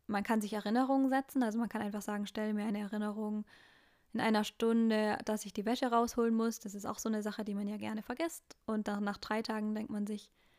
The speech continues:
„Da war doch noch irgendwas. Ach ja, da ist seit drei Tagen die Wäsche drin.“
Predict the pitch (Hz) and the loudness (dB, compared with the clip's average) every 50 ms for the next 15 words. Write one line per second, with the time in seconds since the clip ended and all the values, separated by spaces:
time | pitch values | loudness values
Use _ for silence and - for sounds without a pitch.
0 | _ _ _ _ _ _ _ _ _ _ _ - 214 202 196 208 214 247 285 302 | _ _ _ _ _ _ _ _ _ _ _ -8 -6 -4 -4 -2 -2 -2 -2 -2
1 | - - 339 311 - - - 269 269 277 277 277 277 277 277 269 269 277 - - | -2 -6 -8 -8 -8 -6 -2 0 0 2 2 2 2 2 2 2 0 0 -4 -8
2 | - - - - 247 - - 220 214 208 208 - - - 214 - - 220 - - | -14 -8 -6 -6 -6 -4 -4 -4 -2 -2 0 0 -2 -2 -4 -4 -6 -6 -6 -6
3 | 214 - - 214 208 - - 262 294 311 285 220 226 - - 214 - - - 214 | -6 -6 -6 -6 -6 -4 -2 0 2 2 2 0 -2 -4 -8 -10 -12 -10 -10 -10
4 | - | -10